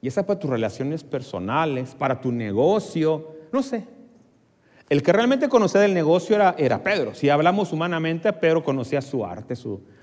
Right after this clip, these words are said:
su oficio, lo conocía perfectamente bien. No era alguien novato, no era alguien nuevo. Pero cuando hay una instrucción diferente, aquí es cuando entra el poder sobrenatural de Dios.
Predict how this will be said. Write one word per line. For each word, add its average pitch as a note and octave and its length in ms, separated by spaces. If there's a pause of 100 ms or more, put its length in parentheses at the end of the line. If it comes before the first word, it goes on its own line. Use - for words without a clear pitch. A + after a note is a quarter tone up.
(180)
su B2 300
oficio, D3+ 480
lo C3+ 120
conocía A2+ 300
perfectamente G#3 600
bien. D#4 160
No F#3 120
era F#3+ 140
alguien G3 320
novato, G#3 460
no G3 80
era G3+ 100
alguien F#3+ 320
nuevo. G#3 540 (840)
Pero F#3 220
cuando F3+ 420 (760)
hay E3 140
una G3+ 100
instrucción F#3 340
diferente, C#3 960 (180)
aquí A#2 220
es B2+ 60
cuando B2+ 180
entra C3+ 220
el A2+ 140
poder B2 360
sobrenatural G#2+ 800
de G#2 100
Dios. F#2+ 420